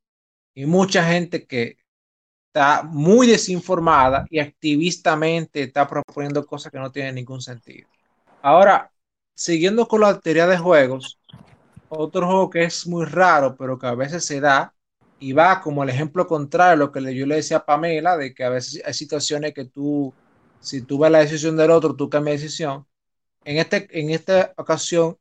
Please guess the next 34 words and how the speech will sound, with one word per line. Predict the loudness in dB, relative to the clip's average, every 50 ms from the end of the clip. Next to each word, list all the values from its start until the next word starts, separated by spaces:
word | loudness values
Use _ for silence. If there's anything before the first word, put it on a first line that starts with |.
| _
es | -8 -4 -2
lo | 0 0
contrario, | 0 -4 -6 0 2 4 4 4 2 0 -4
o |
sea, | -10 -10 -12
tú | -12 _ -8 -4 -2 -2 -2 0
aún | 0 2 4 4 4 4 2 0 0 0
viendo | 0 0 0 2 0
la | 0 0
decisión | -2 -4 -8 -8 -6 -2
del | 0 2 4
otro, | 4 4 2 -2 -10 -20
tú | -16 -14 -14 -12
sigues | -10 -8 -6 -4 -2 0 0
con | 0 0
la | 0
misma | -2 -2 -4
decisión | -4 -4 -4 -8 -10 -8 -8 -8 -8 -8
porque | -12 -16 -18 -16
esta | -12 -10 -8 -6
es |
la | -6 -4 -4
más | -4 -4 -4 -6 _
óptima. | _ -2 -2 -2 -4 _ -20 -20 -20 _ _ _ _ _ _ _ _ _ _ _ _ _ _ _ _ -14
Esto | -8 -4
es | -2
lo | 0 0
que | -2
se, | -4 -6 -4 -4 -4 -6 -6 -6
se | -4 -4 0
llama | 0 2 0 0 -2 -6 -8
equilibrios | -12 -18 _ _ -10 -8 -6 -6 -6 -4 -6 -6 -6 -8
de | -8 -4
Nash, | -2 -2 -2 -2 -4 -10 -20 -20